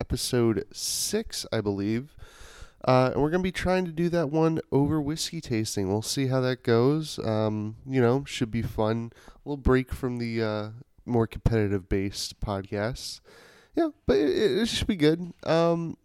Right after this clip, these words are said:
other than that, God, I need to go ahead and wrap this up 'cause I gotta get in bed, gotta get some NyQuil in me, uh, start resting up so I can head to work tomorrow. Well,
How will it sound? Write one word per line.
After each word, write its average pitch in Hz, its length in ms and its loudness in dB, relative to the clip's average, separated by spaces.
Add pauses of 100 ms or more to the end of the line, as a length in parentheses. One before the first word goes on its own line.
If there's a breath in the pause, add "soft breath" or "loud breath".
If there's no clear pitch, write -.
(180)
other 139 220 0
than 190 240 -2
that, 160 340 2 (640 soft breath)
God, 139 260 0
I 117 120 0
need 147 240 2
to 113 460 0 (100)
go 117 140 0
ahead 117 260 0
and 95 280 0 (240)
wrap 123 280 2
this 117 280 -4
up 131 180 -2
'cause 104 160 -6
I 117 120 0
gotta 131 160 0
get 110 160 0
in 107 80 0
bed, 131 460 2
gotta 107 200 -4
get 98 120 -8
some 98 180 -4
NyQuil 139 500 4
in 147 100 -2
me, 151 220 -2 (600 loud breath)
uh, 98 200 -2
start 110 280 2
resting 113 300 2
up 127 80 -2
so 113 120 0
I 104 40 -2
can 113 120 -2
head 110 120 2
to 104 60 0
work 117 240 2
tomorrow. 92 300 -2 (720 loud breath)
Well, 170 260 2